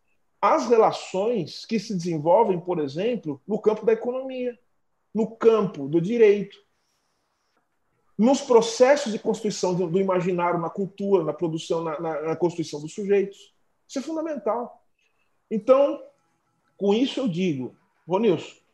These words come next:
o que nós queremos é um projeto de país não racista. Esse é o ponto que se coloca aqui. A pergunta que nós fazemos é a seguinte:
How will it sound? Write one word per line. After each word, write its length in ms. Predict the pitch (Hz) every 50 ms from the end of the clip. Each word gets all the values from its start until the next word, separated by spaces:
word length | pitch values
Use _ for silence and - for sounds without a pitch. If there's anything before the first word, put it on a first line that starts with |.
| _ _ _ _ _
o 80 | - 170
que 200 | 165 - 247 262
nós 180 | 262 262 254 -
queremos 720 | - 214 180 170 185 208 220 240 247 - - - - _ _
é 100 | 175 170
um 120 | 175 180
projeto 800 | 170 165 156 151 135 123 147 185 196 233 - - - - 262 247 -
de 200 | 156 139 151 180
país 1040 | 170 - - 156 139 127 131 147 175 220 262 285 - - - - - - _ _ _ _ _ _ _ _ _ _ _ _ _ _ _ _ _
não 560 | 185 202 220 240 262 277 311 349 - - -
racista. 840 | - - 240 269 269 - - 247 220 170 - - 160 139 120 113 - _ _ _ _ _ _ _ _ _ _ _ _ _ _ _ _ _ _
Esse 340 | 208 214 240 277 233 - 185
é 40 |
o 40 | 175
ponto 340 | - - 160 156 151 143 -
que 80 | - -
se 80 | 156
coloca 380 | - 165 143 143 139 - - 131
aqui. 200 | 120 - - - _ _ _ _ _ _ _ _ _ _ _ _ _ _ _ _ -
A 100 | 170 170
pergunta 580 | - 214 202 180 180 170 220 285 349 349 302
que 60 | 240
nós 160 | 247 233 208 -
fazemos 300 | 208 175 175 214 220 247
é 20 |
a 40 | 254
seguinte: 440 | 254 240 220 214 180 - - _